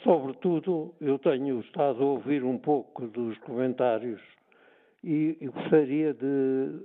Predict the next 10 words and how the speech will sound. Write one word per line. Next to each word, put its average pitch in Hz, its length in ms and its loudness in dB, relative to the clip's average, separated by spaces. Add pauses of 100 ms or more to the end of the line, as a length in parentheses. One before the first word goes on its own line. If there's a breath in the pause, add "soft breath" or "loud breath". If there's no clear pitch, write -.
(120)
dizer 143 500 0
apenas 135 540 0
o 156 120 -4 (120)
seguinte. 107 340 -8 (1120)
Não 190 220 4
se 196 140 -18
pode 147 340 0
negar 151 420 2
que - 640 -14
são 135 400 0